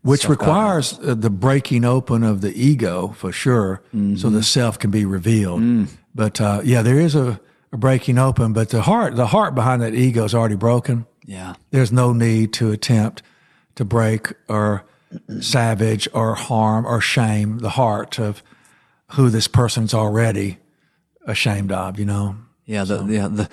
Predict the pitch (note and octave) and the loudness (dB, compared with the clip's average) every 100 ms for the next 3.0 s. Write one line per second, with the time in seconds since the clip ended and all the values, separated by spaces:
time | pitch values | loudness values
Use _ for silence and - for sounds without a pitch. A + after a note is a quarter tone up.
0 | - - B2+ G#2+ C#3 C#3 B2+ B2+ B2 A2+ | -12 -2 0 2 2 0 0 2 4 2
1 | A2 A2+ A2 G#2+ - A2+ A2+ B2+ D#3+ E3 | 2 2 2 0 0 2 2 4 2 0
2 | - B2 A2+ G2+ F#2+ G2 G2 G2 F#2+ G3+ | -4 -4 -2 -2 -2 -2 -2 -2 0 2